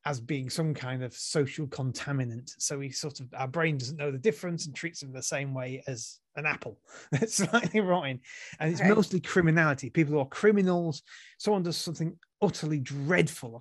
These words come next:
Speaker 1: cr-, terrible criminal act, and you think of them as being disgusting. That's a disgusting thing that you did, because our brain kind of, um, there are some studies, though, if you want to ask me what I think of F M R I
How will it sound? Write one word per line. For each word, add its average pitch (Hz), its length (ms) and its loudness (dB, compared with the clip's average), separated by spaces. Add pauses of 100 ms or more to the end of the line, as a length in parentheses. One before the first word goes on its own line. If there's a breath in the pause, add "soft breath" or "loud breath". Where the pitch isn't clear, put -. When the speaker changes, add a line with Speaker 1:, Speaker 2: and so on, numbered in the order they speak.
Speaker 1:
cr-, 160 120 -10
terrible 196 680 6
criminal 131 440 2
act, 120 360 -10 (460 loud breath)
and 151 320 2
you 147 140 -4
think 170 220 2
of 139 80 -4
them 143 120 0
as 131 80 0
being 131 200 -4
disgusting. - 540 -4 (160)
That's - 240 -4
a 143 60 -4
disgusting 135 640 -2
thing 143 220 -4
that 117 120 -8
you 117 140 -12
did, 143 180 -20
because - 220 -8
our 160 60 -2
brain 180 280 4
kind 135 240 0
of, 113 100 -6 (260 loud breath)
um, 139 180 0 (420 loud breath)
there 170 160 2
are 165 80 0
some 254 640 0
studies, 185 640 0
though, 156 460 -2
if - 140 -12
you 160 80 -2
want 147 140 -2
to 147 60 -4
ask 139 200 -8
me 151 80 -2
what 139 140 -2
I 127 80 -4
think 131 240 -4
of 131 100 -2
F 127 140 -4
M 131 100 -4
R 127 180 -2
I 127 360 -4